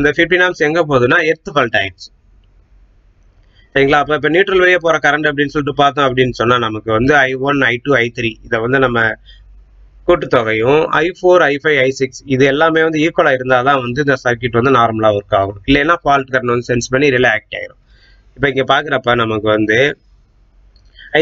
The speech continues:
three current ஆனது இங்க ஃபிஃப்டீன் ஆம்ஸ் வருது, இங்க அவுட்ல போறப்ப ஜீரோ ஆயிடுச்சு. அப்ப ஃபிஃப்டீன் ஆம்ஸ் வந்து நமக்கு different வந்துருச்சு. அப்ப இந்த ஃபிஃப்டீன் ஆம்ஸ் வந்து different வந்ததுனால இந்த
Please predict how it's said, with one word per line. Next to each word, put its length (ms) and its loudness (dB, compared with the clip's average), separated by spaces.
three 220 2
current 240 0
ஆனது 240 0
இங்க 160 2
ஃபிஃப்டீன் 320 0
ஆம்ஸ் 260 -4
வருது, 260 0
இங்க 140 2
அவுட்ல 340 -2
போறப்ப 260 0
ஜீரோ 200 4
ஆயிடுச்சு. 280 -4
அப்ப 200 -4
ஃபிஃப்டீன் 360 0
ஆம்ஸ் 180 -2
வந்து 180 2
நமக்கு 240 0
different 360 -2
வந்துருச்சு. 380 -4
அப்ப 80 -6
இந்த 160 2
ஃபிஃப்டீன் 340 0
ஆம்ஸ் 200 -4
வந்து 240 0
different 320 0
வந்ததுனால 400 0
இந்த 140 2